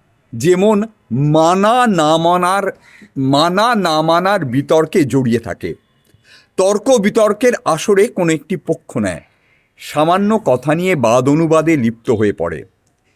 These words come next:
একটা স্বাধীন মনের মধ্যে বুঝে নেওয়ার একটা আগ্রহ থাকে, এটা খুবই কঠিন। কেননা কি, কি, কেননা কিভাবে নিজের সত্তাকে তাকিয়ে দেখতে হয়,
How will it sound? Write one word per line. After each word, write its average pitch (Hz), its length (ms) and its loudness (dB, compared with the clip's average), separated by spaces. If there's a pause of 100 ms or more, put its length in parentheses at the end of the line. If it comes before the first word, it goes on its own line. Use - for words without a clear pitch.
(320)
একটা 151 360 -4
স্বাধীন 151 680 -2
মনের 143 460 2
মধ্যে 156 380 -4
বুঝে 131 440 -2
নেওয়ার 147 440 0 (500)
একটা 147 280 -4 (120)
আগ্রহ 139 540 0
থাকে, 95 420 -8 (540)
এটা 147 300 -2 (100)
খুবই 165 460 -6
কঠিন। 120 480 -2 (460)
কেননা 180 380 0
কি, 170 280 -6 (280)
কি, - 140 -8 (240)
কেননা 170 460 -2 (380)
কিভাবে 233 420 0
নিজের 160 340 2
সত্তাকে 165 680 -2
তাকিয়ে 165 600 -2
দেখতে 123 400 -2
হয়, 123 320 0